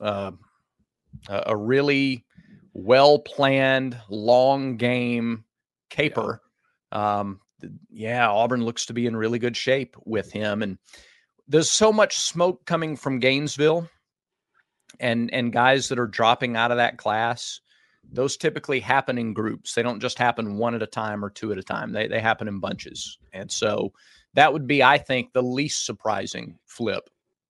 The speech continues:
Speaker 1: uh, tomorrow.
Speaker 2: Yeah, I would actually be surprised if it wasn't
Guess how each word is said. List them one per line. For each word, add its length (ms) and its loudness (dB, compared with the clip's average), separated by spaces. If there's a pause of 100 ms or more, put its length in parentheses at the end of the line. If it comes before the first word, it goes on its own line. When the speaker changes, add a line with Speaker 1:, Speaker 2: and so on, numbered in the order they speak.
Speaker 1:
uh, 220 -8
tomorrow. 440 -8 (800)
Speaker 2:
Yeah, 180 -4
I 100 2
would 140 2
actually 300 -2
be 120 -6
surprised 560 -6
if 120 -10
it 100 -6
wasn't 680 -10